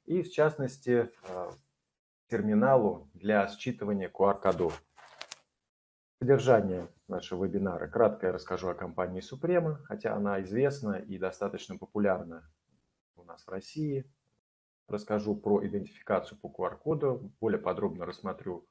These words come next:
характеристики Supreme X Station второго. Ну и также, э, рассмотрю новинку от,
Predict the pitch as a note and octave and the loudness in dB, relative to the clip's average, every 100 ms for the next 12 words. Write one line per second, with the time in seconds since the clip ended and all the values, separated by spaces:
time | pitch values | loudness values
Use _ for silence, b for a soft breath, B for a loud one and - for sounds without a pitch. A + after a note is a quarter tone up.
0 | _ F#2+ - G2 F2+ - - C#2+ - - | _ -8 -6 -8 -8 -10 -16 -16 -16 -10
1 | F2+ E2+ F2 - C#3+ D3+ D3 C#3 C#3 C3+ | -8 -8 -14 -8 -8 -6 -12 -10 -4 -2
2 | C3 B2 B2+ _ b b b b F#3+ F#3+ | -2 -4 -8 _ b b b b -6 0
3 | D#3 C#3 B2+ C3+ B2 G#2+ G#2 G2+ G2+ G2+ | 2 2 2 6 6 6 6 6 6 2
4 | G#2+ G2+ - A#2 G2 - _ G2 G2 G2+ | 0 0 0 0 0 -4 _ -6 -4 -2
5 | G2 - F2+ F2 | -4 -4 -4 -4